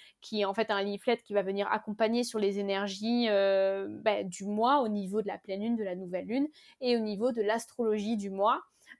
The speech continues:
Euh, donc tout le contenu est hyper détaillé, euh, hyper précis et hyper complet, euh,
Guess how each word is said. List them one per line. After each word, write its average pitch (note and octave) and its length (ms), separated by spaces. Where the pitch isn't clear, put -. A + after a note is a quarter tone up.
Euh, G3+ 540
donc G#3 280
tout D4+ 200
le C4 100
contenu B3 380
est G3+ 180
hyper A3 400
détaillé, G#3 800
euh, - 220
hyper G#3+ 300
précis B3+ 680
et A2 60
hyper A3+ 380
complet, A3+ 540
euh, F#3+ 840